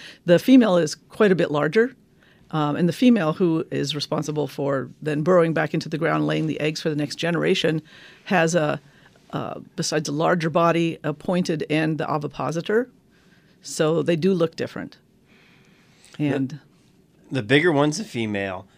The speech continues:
Speaker 2: uh, but regardless, when you see one, you know, you, uh, that's why you wear shoes, so you can
Speaker 1: You could.
Speaker 2: <laughs>
Speaker 1: You could if you're, if you're brave and maybe if you ha-
Speaker 2: compost it. <laughs>
Speaker 1: you don't mind that big crunch sound, because they are,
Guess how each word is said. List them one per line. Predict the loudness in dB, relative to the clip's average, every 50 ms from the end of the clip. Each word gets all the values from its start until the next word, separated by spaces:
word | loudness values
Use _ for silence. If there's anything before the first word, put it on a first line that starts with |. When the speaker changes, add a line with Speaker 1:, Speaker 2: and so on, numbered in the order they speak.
| _ _ -4
Speaker 2:
uh, | -2 -2 0 -2
but | -2 -4 -6 -8 -8 -8 -2
regardless, | 0 0 0 4 4 6 6 6 4 0 -4 -6 -8 -10 -14 -14 _ _ _
when | -8 -6 -6 -4
you | -4
see | -6 -4 -2 0 0 2
one, | 0 0 -2 -2 -4 -6 -8 -8
you | -8 -8
know, | -8 -8 -10 -12 -14
you, | -12 -14 -14 -14 _ _ _ _ _ _ -16 -14
uh, | -14 -14 _ _ _ _ _ -10
that's | -8 -6 -2
why | -2 0
you | 0 0 0
wear | -2 -2 -2 -2
shoes, | -4 -2 -2 0 0 -2 -4 -8 -10
so | -16 -18 -12 -8 -6 -4
you | -4 -4 -4 -4 -4 -6
can | -6 -6 -4 -2 -2 -2 -2 -2 -4 -4 -6 -6 -8 -10 -14 -10 -4
Speaker 1:
You | -4 -4 -2
could. | 2 2 4 4 4 2 2 0 0
Speaker 2:
<laughs> | 2 2 4 4 4 2 2 0 0 0 0 0 2
Speaker 1:
You | 2 4
could | 8 10 10 10 10
if | 10 8
you're, | 8 8 8 8
if | 6 4 2 2
you're | 0 0
brave | 4 4 6 6 6 4 4 2
and | 2 0 0 -4 -8 -16 -20 -20 -20 -16 -8 -2
maybe | 2 2 4 4 4
if | 6
you | 8
ha- | 8 8
Speaker 2:
compost | 6 6 6 6 4 4 2 0 -2
it. | -2 -2 -4 -6 -2 0
<laughs> | 2 4
Speaker 1:
you | 6 6 6
don't | 6 4 4 4
mind | 4 4 4 6 4
that | 4 2 2 -2 -2
big | 0 0 0
crunch | 0 0 0 0 0 0 -2
sound, | -2 -2 -2 -2 -2
because | -2 -2 -2 2
they | 2 4 6
are, | 6 4 4